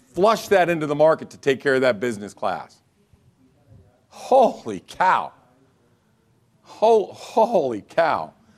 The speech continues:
So they're gonna squabble a little bit, and your little four oh one Ks are gonna go up and down a little bit. But when that money hits, and by the way,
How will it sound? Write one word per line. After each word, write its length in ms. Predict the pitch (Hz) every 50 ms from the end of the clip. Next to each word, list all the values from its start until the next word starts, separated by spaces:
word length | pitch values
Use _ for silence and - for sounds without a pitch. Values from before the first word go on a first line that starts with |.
| _ _ _ _
So 160 | _ - 175
they're 100 | 196 233
gonna 180 | 240 240 220 185
squabble 500 | - - - 180 180 185 196 202 190 175
a 20 |
little 160 | 160 151 139 131
bit, 300 | 120 131 131 143 156 -
and 80 | 127
your 100 | 143 135
little 140 | 139 143 135
four 280 | - - 160 165 156 156
oh 40 |
one 200 | 147 143 143 135
Ks 320 | 131 - 151 156 165 156 139
are 40 | 135
gonna 140 | 135 127
go 120 | 117 123 127
up 140 | 127 127 123
and 80 | 117
down 180 | 120 139 156 170
a 80 | 165
little 120 | 143 117 107
bit. 260 | 95 101 98 90 _ _ _ _ _ _ _
But 100 | - 127
when 100 | 127 127
that 200 | 143 175 214 220
money 260 | 202 202 196 185 160 139
hits, 460 | 143 170 220 240 - - - - _ _ _ _ _ -
and 100 | - -
by 180 | 180 190 180
the 80 | 151 139
way, 360 | 147 180 185 151 101 82